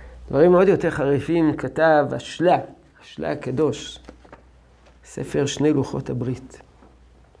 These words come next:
ועיקר הכולל הכל, יהיה נעקר ונשרש מן העולם,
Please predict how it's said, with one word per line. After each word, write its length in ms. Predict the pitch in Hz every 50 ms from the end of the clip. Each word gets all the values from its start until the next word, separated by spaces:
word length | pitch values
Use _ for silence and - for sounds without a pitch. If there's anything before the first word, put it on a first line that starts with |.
| _ _ _ _ _ _ _ _ - - - - - - - - - - - - - _ _ -
ועיקר 440 | 131 147 156 151 - - 262 262 262 254 254 233
הכולל 380 | 233 - 226 220 226 233 220
הכל, 440 | 214 208 - 208 220 214 170 147 131 131 - - - - _ _ _ _ _ _ _ _ _ _ _ _ _ _ _ _ _ _ _ _ _ -
יהיה 180 | 143 160 180
נעקר 800 | 185 190 208 202 165 185 185 185 - - 233 196 190 185 160 135 127 143 135
ונשרש 1200 | 131 135 175 208 220 226 - - - - - 196 214 202 220 196 208 240 - - - - - 190
מן 240 | 202 220 254 262 254
העולם, 720 | 240 240 247 262 262 240 247 285 285 240 208 170 147 135